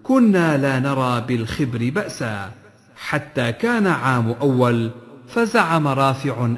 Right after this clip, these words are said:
أن نبي الله صلى الله عليه وسلم نهى عنه". وحدثنا أبو بكر بن أبي شيبة، حدثنا سفيان، حا، وحدثني علي بن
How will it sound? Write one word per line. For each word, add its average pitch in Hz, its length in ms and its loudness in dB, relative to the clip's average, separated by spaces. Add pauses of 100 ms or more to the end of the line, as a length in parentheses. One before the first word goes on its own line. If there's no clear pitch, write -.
(140)
أن 165 260 0
نبي 190 360 0
الله 160 360 0
صلى 135 280 -4
الله 120 440 -2
عليه 113 380 -4
وسلم 107 580 -4
نهى 101 400 -6
عنه". 117 380 -4 (2000)
وحدثنا 208 920 0
أبو 151 200 2
بكر 160 340 -2
بن 127 240 -4
أبي 120 260 -2
شيبة، 123 500 -2 (400)
حدثنا 135 800 -4
سفيان، 123 800 -4 (520)
حا، 117 540 -2 (480)
وحدثني 175 880 0
علي 123 360 0
بن 120 240 -2